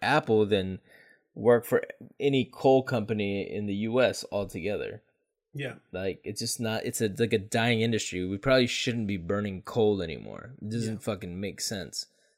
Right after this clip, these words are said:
Speaker 1: There's a gigantic fucking star in the sky that's burning that we can convert to energy if we're smart enough and we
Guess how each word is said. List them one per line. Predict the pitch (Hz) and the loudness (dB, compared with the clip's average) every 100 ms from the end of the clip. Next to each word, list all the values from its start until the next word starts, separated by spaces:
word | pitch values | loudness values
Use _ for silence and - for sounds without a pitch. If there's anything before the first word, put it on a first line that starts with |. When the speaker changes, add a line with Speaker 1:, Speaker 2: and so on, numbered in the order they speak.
| - | -8
Speaker 1:
There's | 107 | -6
a | |
gigantic | 95 101 101 107 113 110 113 - | -2 -2 -2 2 2 2 -2 -4
fucking | - 113 107 - 95 87 | -4 -2 -2 -4 -4 -4
star | - - - 123 110 107 | -4 -4 0 2 6 4
in | 101 | 4
the | |
sky | 92 - 95 95 | -2 -2 2 2
that's | 90 - | 0 -4
burning | 90 104 104 98 92 | -4 0 0 -2 -2
that | 90 | -4
we | 80 | -4
can | 90 87 85 80 67 82 82 | -6 -8 -8 -10 -12 -14 -14
convert | - 92 98 92 | -10 -2 0 0
to | - | -2
energy | 95 92 85 80 | -6 -6 -6 -6
if | - | -6
we're | 71 | -8
smart | - 95 90 | -6 -4 -2
enough | 87 87 87 - _ _ _ _ _ _ - | -2 -2 -6 -8 _ _ _ _ _ _ -12
and | 92 | -8
we | 95 | -8